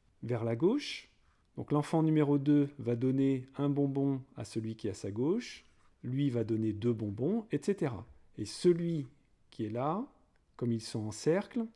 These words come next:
va le donner à l'enfant qui est à l'autre bout.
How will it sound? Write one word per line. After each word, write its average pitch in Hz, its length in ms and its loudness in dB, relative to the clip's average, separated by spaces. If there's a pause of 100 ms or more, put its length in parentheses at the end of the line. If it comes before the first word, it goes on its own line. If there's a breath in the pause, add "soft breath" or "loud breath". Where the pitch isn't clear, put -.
(400)
va 123 140 -2
le 117 140 0
donner 135 540 0 (160)
à 143 100 0
l'enfant 139 580 -4 (240)
qui 135 200 -2
est 151 240 -2 (480)
à 165 100 -4
l'autre 170 300 0
bout. 120 180 -4